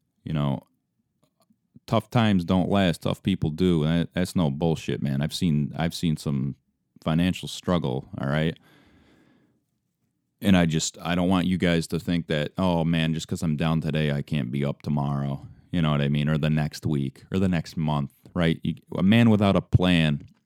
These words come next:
is not a man, okay? So everybody, you gotta have a plan, right? So that's kinda why I'm here. You know, I,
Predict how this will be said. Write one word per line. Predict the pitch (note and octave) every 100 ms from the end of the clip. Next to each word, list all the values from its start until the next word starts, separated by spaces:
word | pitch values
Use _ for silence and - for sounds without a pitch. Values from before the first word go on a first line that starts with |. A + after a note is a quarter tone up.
| _
is | - D2+
not | E2 D#2+
a | C#2+
man, | D2 D2 C2+ C2+ - _ _ _ _
okay? | D2 C#2 E2
So | D#2 F2+
everybody, | F#2+ A2 F#2+
you | F2+
gotta | G#2+ G#2
have | F#2+
a | E2
plan, | - C#2+ C2+ C2
right? | D2+ D#2+ - _ _ _ _ _ _ _ _ _
So | -
that's | F#2 -
kinda | - F#2
why | E2 E2
I'm | D#2 D2+ D#2
here. | C#2+ B1+ C2 _ _ _ _ _ _
You | D2+
know, | D2 D2
I, | F2+